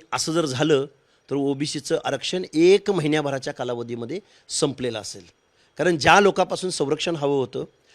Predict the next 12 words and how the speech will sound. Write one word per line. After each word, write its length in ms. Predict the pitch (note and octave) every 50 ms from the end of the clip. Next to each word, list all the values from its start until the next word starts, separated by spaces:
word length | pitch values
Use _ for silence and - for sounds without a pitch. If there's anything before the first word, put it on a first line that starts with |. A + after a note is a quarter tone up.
| _ _ _ _ _ _
तीच 240 | - A#3 A3 - -
लोकं 340 | A3+ G#3 F#3+ G3 - G#3 G3+
जर 180 | F3+ G3+ G#3 G3+
या 460 | E3+ E3 E3+ E3 F3+ F#3 G3 G3+ G3 - - _ _ _ _ _ _ _
कटघऱ्यामध्ये 580 | F3+ E3+ - E3 F#3+ G3 G3+ G3+ G3 F#3+ F#3 F#3+
आली 220 | F3+ F3 F3 E3+ D#3
ओबीसीच्या, 600 | D3 D3+ C#3 C#3+ C#3 - B2+ A#2 - C#3 C3 C3+
भटक्या 300 | B2 B2+ A#2 - - B2+
विमुक्त 200 | B2 A#2 A2 A#2+
जाती 200 | A2+ A2+ - G#2+
जमातीच्या, 460 | G#2 G#2+ G#2+ G#2 - G#2+ - - - - - _ _ - _ _ _
तर 100 | - D3